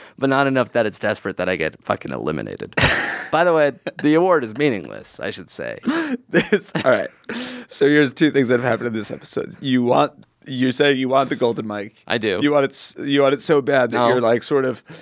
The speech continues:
Speaker 2: you're hemming and hawing,
Speaker 1: Not so
Speaker 2: backpedaling
Speaker 1: bad.
Speaker 2: about if you want it or
Speaker 1: <laughs> Not
Speaker 2: not.
Speaker 1: so bad.
Speaker 2: And then you're also call-, you're saying that it's meaningless, which is another. I, I would, I would say that's a disqualifier as well.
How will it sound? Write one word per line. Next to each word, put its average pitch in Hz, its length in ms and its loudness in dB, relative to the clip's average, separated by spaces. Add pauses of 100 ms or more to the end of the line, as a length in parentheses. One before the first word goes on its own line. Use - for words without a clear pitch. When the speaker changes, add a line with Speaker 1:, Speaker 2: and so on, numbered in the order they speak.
(180)
Speaker 2:
you're 123 340 0
hemming 135 360 0
and 117 80 -4
hawing, 123 340 0
Speaker 1:
Not 127 260 0
so 139 100 -2
Speaker 2:
backpedaling 123 120 2 (120)
Speaker 1:
bad. 120 80 2
Speaker 2:
about 123 240 4
if 113 100 -2
you 117 100 -2
want 131 260 4
it 127 140 0
or 117 40 -2
Speaker 1:
<laughs> - 0 -
Not 104 180 0
Speaker 2:
not. 113 140 0
Speaker 1:
so 107 120 -2
bad. 78 380 -2
Speaker 2:
And 139 120 2
then 139 120 4
you're 139 120 2
also 143 260 2
call-, 123 320 0
you're 127 180 2
saying 123 280 2
that 117 120 0
it's 107 120 -8
meaningless, 110 600 -2 (600)
which 135 160 -4
is 170 80 -2
another. 208 380 2 (280)
I, 156 240 2
I 156 120 4
would, 143 280 -4 (120)
I 143 120 4
would 135 120 2
say 139 160 2
that's 165 440 0
a 123 80 2
disqualifier 110 760 2
as 110 180 -6
well. - 320 -2